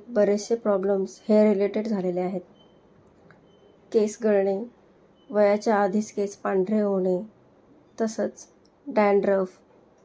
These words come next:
लहान मुलांच्या केसांमध्ये लिखा किंवा ओवा होणे, स्कॅल्पमध्ये इचिंग होणे, हे प्रकार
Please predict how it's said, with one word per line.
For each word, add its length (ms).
लहान 300
मुलांच्या 420
केसांमध्ये 760
लिखा 460
किंवा 340
ओवा 240
होणे, 420
स्कॅल्पमध्ये 840
इचिंग 360
होणे, 380
हे 180
प्रकार 360